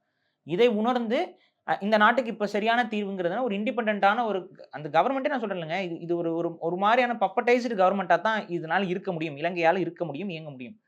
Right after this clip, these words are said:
அவங்க இந்தியாவை பகைச்சும் பெருசா செயல்பட முடியாது. ஆனா சீனாவை பகைச்சும் பெருசா அவங்களால செயல்பட முடியாது. ஒரு மாதிரியான ஒரு ச-, சந்தர்ப்ப சூழல்லையே அவங்க போவாங்க. அவங்களுக்கு அந்த அளவுக்கு கடனும் இருக்கு.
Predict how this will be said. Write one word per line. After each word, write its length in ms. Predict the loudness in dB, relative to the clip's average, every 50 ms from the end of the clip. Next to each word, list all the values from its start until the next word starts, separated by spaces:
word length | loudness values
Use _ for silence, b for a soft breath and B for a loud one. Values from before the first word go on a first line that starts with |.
| _ _ _ _ _ _
அவங்க 220 | _ -6 -4 -4 -2
இந்தியாவை 280 | 2 6 8 8 8
பகைச்சும் 340 | 6 6 2 2 0 0 -2
பெருசா 200 | -4 -2 0 0
செயல்பட 300 | 0 0 0 -2 -2 -4
முடியாது. 360 | -6 -6 -8 -8 -10 -12 -18 _ _ _ _ _ _ _ _
ஆனா 200 | -2 2 2 4 4 4 4 4 2 2 2 0 -2 -2 -4 -6
சீனாவை 380 | -6 -6 -6 -4 -2 -2 -2 0
பகைச்சும் 400 | 0 -2 -2 -2 -4 -6 -6 -6
பெருசா 320 | -4 -6 -6 -2 0 0
அவங்களால 280 | 2 2 2 0 -2 -2
செயல்பட 320 | -2 -2 -6 -6 -6 -8
முடியாது. 260 | -8 -6 -6 -4 -4 -2
ஒரு 120 | -2 0
மாதிரியான 480 | 2 2 2 4 2 2 0 0 0 -2
ஒரு 180 | -2 -2 -2 -2 -4 -4 -6 -6 -6 -8 -8 -10 -12 -16
ச-, 100 | -20 _ _ B B B B
சந்தர்ப்ப 440 | _ 0 0 2 2 2 0 0 -2
சூழல்லையே 460 | -4 0 2 2 4 4 4 4 6
அவங்க 200 | 4 4 2 0
போவாங்க. 400 | 2 4 4 4 4 4 0 -4
அவங்களுக்கு 380 | -4 -8 -12 -10 -8 -6 -6 -4
அந்த 140 | -4 -2 -2
அளவுக்கு 280 | -2 -2 -2 -2 -2
கடனும் 260 | -2 -2 -2 -4 -6
இருக்கு. 280 | -8 -10 -12 -14 -20 -20